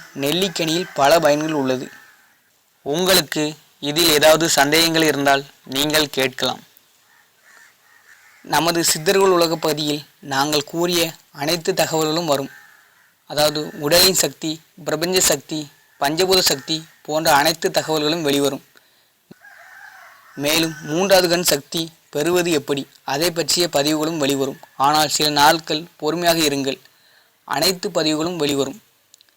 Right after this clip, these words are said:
நம் சித்தர் உலக பகுதிகளில் எந்த மூலிகையை எப்படி சாப்பிட வேண்டும், மேலும் எப்படி சாப்பிட்டால் பலன் கிடைக்கும், மே-, மேலும் பலவிதமான தகவல்கள் வெளிவரும். அதாவது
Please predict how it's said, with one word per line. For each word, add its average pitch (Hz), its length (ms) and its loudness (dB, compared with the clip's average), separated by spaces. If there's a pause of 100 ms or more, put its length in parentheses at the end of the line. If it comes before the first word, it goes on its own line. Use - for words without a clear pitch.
(840)
நம் 151 240 -2
சித்தர் 190 360 0
உலக 190 140 6
பகுதிகளில் 156 680 -2
எந்த 156 340 -2
மூலிகையை 160 520 0
எப்படி 151 340 -4
சாப்பிட 147 360 0
வேண்டும், 139 360 -6 (680)
மேலும் 156 340 -4 (120)
எப்படி 143 380 -6
சாப்பிட்டால் 156 600 0
பலன் 147 240 2
கிடைக்கும், 139 420 -4 (460)
மே-, 147 160 -14 (480)
மேலும் 156 420 -2 (120)
பலவிதமான 180 600 4
தகவல்கள் 165 600 2
வெளிவரும். 143 380 0 (220)
அதாவது 160 320 2